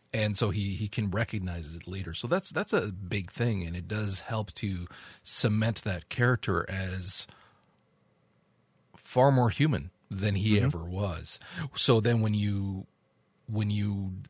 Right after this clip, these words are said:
Speaker 1: then see his relationships, especially with his housekeeper as well as her son Roger, and how it quickly changes, despite the housekeeper's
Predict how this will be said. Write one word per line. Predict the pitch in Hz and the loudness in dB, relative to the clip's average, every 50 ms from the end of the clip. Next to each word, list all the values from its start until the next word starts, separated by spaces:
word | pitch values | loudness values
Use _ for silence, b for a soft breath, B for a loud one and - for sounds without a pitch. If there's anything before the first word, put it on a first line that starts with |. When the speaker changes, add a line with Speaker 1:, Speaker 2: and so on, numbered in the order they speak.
| - - | -16 -12
Speaker 1:
then | 117 110 98 113 117 117 120 | -10 -4 -2 0 2 2 4
see | 110 - - 113 113 107 107 | 2 2 2 0 0 -2 -2
his | 92 104 107 101 95 92 95 104 | 0 0 0 0 0 -4 -6 -4
relationships, | 104 104 98 104 117 127 - - 117 104 - 113 98 - - - - - | -2 0 0 2 2 4 4 2 2 2 2 0 0 0 -2 -2 -2 0
especially | - - - - 123 110 - - 120 | 0 0 2 4 2 2 2 2 0
with | 110 107 101 98 - | 0 0 -2 -2 -2
his | 104 92 - | -2 0 2
housekeeper | 120 123 127 - - - 101 87 - 95 95 | 2 2 2 2 -2 -4 -6 -4 -2 -2 -2
as | 95 87 98 | -2 -4 -4
well | 98 98 95 92 90 | -4 -2 -2 -2 -2
as | 95 92 87 - - | -4 -4 -4 -6 -8
her | - 110 107 95 87 78 73 - | -8 -4 -4 -2 -2 -2 -4 -6
son | - - 123 113 98 87 87 | -4 -2 -2 0 0 -2 -2
Roger, | 98 113 113 101 - 90 87 - B B B B B B B B B B B B B B B _ _ _ _ _ _ _ - | 0 0 0 0 -2 -4 -8 -8 B B B B B B B B B B B B B B B _ _ _ _ _ _ _ 0
and | 120 113 104 | 0 2 2
how | 101 - 113 120 120 117 117 | 2 4 4 4 4 4 2
it | 107 - _ _ _ _ - | 0 -4 _ _ _ _ -16
quickly | - - - - - 135 135 - - 143 131 117 | -14 -12 -6 0 0 0 0 2 2 2 2 4
changes, | - - - 120 120 131 143 135 117 101 90 82 - - - - B B B B B B B B B B B B | 2 2 2 4 4 6 6 6 4 4 0 0 0 0 0 -2 B B B B B B B B B B B B
despite | 113 117 110 - - 135 131 | 0 2 2 4 4 2 4
the | - 107 | 4 4
housekeeper's | 90 120 110 - - 113 104 - 113 101 92 90 - | 4 4 2 2 0 -2 -2 0 0 0 0 -2 -4